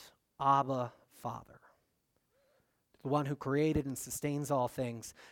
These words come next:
We have become as children to him and now live and reside in his household. And that is for us to cherish as good news and to live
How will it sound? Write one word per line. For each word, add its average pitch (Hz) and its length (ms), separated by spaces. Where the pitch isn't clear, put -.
We 156 80
have 139 100
become 147 460
as 127 180
children 180 460
to 156 100
him 131 260
and 123 80
now 123 160
live 156 460
and 131 100
reside 120 380
in 120 80
his 117 120
household. 117 520
And 127 160
that 175 200
is 156 100
for 123 180
us 117 220
to 113 100
cherish 151 520
as 117 160
good 127 160
news 110 420
and 120 140
to 120 80
live 143 420